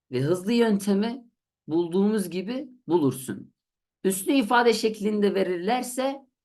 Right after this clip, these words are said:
ortak üssü büyük hayır, üssü küçük olanı alırsın, sonunda da çarparsın. Bunların problemleri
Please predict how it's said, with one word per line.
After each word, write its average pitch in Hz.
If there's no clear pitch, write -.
ortak 202
üssü 196
büyük 202
hayır, 143
üssü 120
küçük 160
olanı 214
alırsın, 247
sonunda 226
da 240
çarparsın. -
Bunların 240
problemleri 185